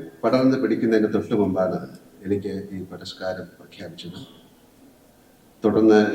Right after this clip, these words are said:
ലോകം ആകെ നിശ്ചലമായി, മഹാമാരി മാറി, ലോകം തുറന്നു കൊടുത്തപ്പോൾ നിങ്ങളെ എല്ലാവരെയും പോലെ ഞാനും എൻ്റെ ജോലിയുടെ ഭാഗമായി യാത്രയിലായി.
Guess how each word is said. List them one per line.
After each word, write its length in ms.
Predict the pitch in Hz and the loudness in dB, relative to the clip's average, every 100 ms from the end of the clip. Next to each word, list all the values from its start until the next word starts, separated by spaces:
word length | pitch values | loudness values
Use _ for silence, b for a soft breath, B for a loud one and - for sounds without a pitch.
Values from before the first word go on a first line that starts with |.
| 104 | 2
ലോകം 300 | 104 107 104 104 98 | 4 4 4 2 0
ആകെ 200 | 95 95 98 98 | -2 -2 -4 -6
നിശ്ചലമായി, 600 | - 98 98 92 92 87 - - - - | -6 -6 -4 -4 -6 -10 -16 -20 -20 -20
മഹാമാരി 500 | - 98 95 92 92 92 | -14 -12 -10 -10 -10 -6
മാറി, 260 | 95 90 - - - _ _ _ 104 | -4 -6 -10 -20 -20 _ _ _ 0
ലോകം 220 | 113 123 120 127 | 2 4 4 4
തുറന്നു 280 | 123 147 123 | 6 8 8
കൊടുത്തപ്പോൾ 440 | 107 - - 85 - - - _ _ _ _ 107 | 4 0 -6 -8 -12 -20 -20 _ _ _ _ -2
നിങ്ങളെ 240 | 107 110 101 | 0 2 0
എല്ലാവരെയും 440 | 101 104 104 107 104 | 0 0 0 -2 -2
പോലെ 200 | 98 113 151 - - - - 104 | -4 -4 -6 -14 -20 -20 -2 0
ഞാനും 300 | 104 104 - - - - _ - _ _ - _ _ _ 107 | 2 0 -4 -12 -20 -20 _ -20 _ _ -20 _ _ _ -4
എൻ്റെ 260 | 107 110 104 - 107 | -2 0 -2 -6 -2
ജോലിയുടെ 380 | 104 107 101 101 | -2 0 -2 -4
ഭാഗമായി 440 | - 98 95 92 90 92 | -6 -6 -10 -12 -12 -14
യാത്രയിലായി. 500 | - 92 92 90 | -12 -10 -8 -6